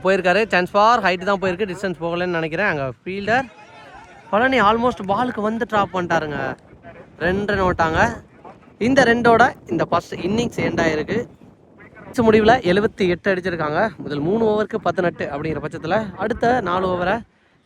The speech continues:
விக்கி and அம்ஜத் ரெஸ்பான்சிபிளா மேட்சை எடுத்துட்டு போயிருக்காங்க. ரெண்டு பேட்ஸ்மேன்ஸ்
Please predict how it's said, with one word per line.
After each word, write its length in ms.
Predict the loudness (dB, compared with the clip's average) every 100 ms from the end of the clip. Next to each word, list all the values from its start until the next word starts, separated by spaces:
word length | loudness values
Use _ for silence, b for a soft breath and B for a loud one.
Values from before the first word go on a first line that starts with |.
| -12
விக்கி 200 | -8 0
and 100 | 0 0
அம்ஜத் 320 | -2 -2 -4 -4
ரெஸ்பான்சிபிளா 440 | -4 -6 -6 -6 -4
மேட்சை 200 | -4 -6
எடுத்துட்டு 240 | -8 -8 -8
போயிருக்காங்க. 340 | -6 -6 -2 -2
ரெண்டு 160 | -4 -4
பேட்ஸ்மேன்ஸ் 420 | -6 -6 -10 -10